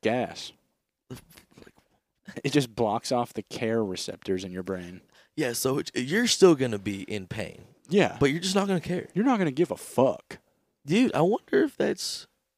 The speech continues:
Speaker 2: if that's, like, the cure for everything, if you just
Speaker 1: Just do fentanyl.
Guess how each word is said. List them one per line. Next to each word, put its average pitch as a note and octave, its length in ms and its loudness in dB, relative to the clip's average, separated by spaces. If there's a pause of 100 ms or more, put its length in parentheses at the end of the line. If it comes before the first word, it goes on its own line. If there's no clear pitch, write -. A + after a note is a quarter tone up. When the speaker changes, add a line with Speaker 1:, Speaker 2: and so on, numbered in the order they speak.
(640)
Speaker 2:
if C#3+ 120 2
that's, E3+ 220 -2
like, D#3 120 -6
the A2+ 100 -2
cure C#3+ 360 -2
for - 220 -2
everything, G#2 540 0
if - 140 -12
you G#2+ 60 -8
just G#2 320 -8
Speaker 1:
Just A#2 180 -2
do G2+ 100 0
fentanyl. F#2+ 440 -8